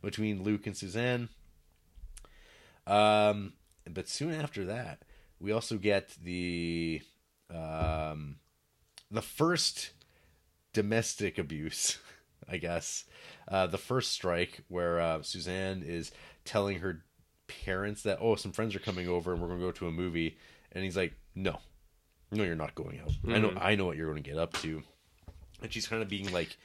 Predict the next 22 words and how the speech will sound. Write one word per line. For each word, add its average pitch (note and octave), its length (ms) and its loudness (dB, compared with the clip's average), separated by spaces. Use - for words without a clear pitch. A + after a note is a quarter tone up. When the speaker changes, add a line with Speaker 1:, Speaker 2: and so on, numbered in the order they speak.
Speaker 1:
cute - 460 0
and - 100 -10
smiling G#2 540 6
and F2+ 80 -2
mugging, F2+ 400 0
and D2 80 -10
he F#2+ 100 -2
just F#2 160 0
<laughs> - 20 -4
slaps - 320 0
her A2+ 80 0
across G#2+ 260 0
the - 80 -8
face. B2+ 200 -2
And - 40 -12
you're G2 160 0
like, G2 80 -10
"Whoa, D3 480 6
that A2 140 4
escalated E2+ 420 0
fast." F#2 500 0
<coughs> - 340 4